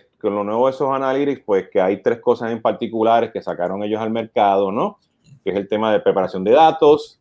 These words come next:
la realidad, este, bueno, B I, eh, aumento de B I, que es el tema este de, de, de, de sia,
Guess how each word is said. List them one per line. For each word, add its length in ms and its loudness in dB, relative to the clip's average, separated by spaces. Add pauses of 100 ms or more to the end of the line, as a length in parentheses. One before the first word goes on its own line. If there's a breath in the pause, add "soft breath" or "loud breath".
(340)
la 200 0
realidad, 640 0
este, 560 -6 (160)
bueno, 180 -8
B 180 -6
I, 440 0 (340)
eh, 220 -6
aumento 400 -4
de 60 -6
B 80 -4
I, 360 0
que 100 -6
es 60 -6
el 120 -12
tema 200 -4
este 200 -2
de, 180 0
de, 380 -4
de, 360 -6
de 200 0
sia, 480 -2